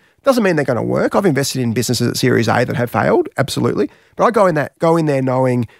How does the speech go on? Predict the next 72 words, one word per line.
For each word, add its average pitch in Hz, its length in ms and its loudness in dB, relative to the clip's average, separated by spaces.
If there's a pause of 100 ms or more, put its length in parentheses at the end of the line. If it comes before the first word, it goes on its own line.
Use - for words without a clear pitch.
(400)
there 147 140 4
is 139 120 2
a 127 60 2
significant 156 440 0
chance 123 260 0
I 123 40 2
might 117 180 2
lose 123 180 0
all 120 80 0
my 120 40 2
money, 143 320 2
but - 80 -20
there's 139 140 2
also 185 160 4
a 131 40 -2
good 127 140 -4
chance 113 220 -2
I 113 40 -4
can 110 120 -6
make 110 160 -6
twenty, 113 340 -4
twenty 117 220 0
or - 60 0
thirty - 320 -6
X. - 280 -14
So 151 140 0
that, 196 140 2
that's - 300 -4 (180)
the 156 100 -4
risk 139 360 -4
that - 220 0
any 131 320 2
investor 117 500 -2
in 120 100 -4
a 117 40 -4
startup - 480 -4 (160)
needs 131 200 -6
to 123 80 -6
face. - 320 -4 (540)
And 147 120 0
certainly, 214 280 4
uh, 135 140 -8
if 160 140 -4
you 135 80 0
are 143 200 2
raising 131 340 -2
family 120 200 -4
and 117 60 -6
friends, 120 160 -4
this 165 60 -4
is 151 60 -4
why 120 160 0
it's - 120 -4
a, 113 80 -4
it's - 240 -10
a 117 40 -6
really 120 180 -4
good 110 100 -6
question, 127 400 0
is 113 160 -2
you 139 60 2
need 175 200 2
to 151 80 0
make 120 300 -2
your 123 80 -8
family 120 260 -2
and 113 80 -6
friends 117 220 0
aware 117 280 2
that 110 160 2
it 117 60 0
is 135 240 0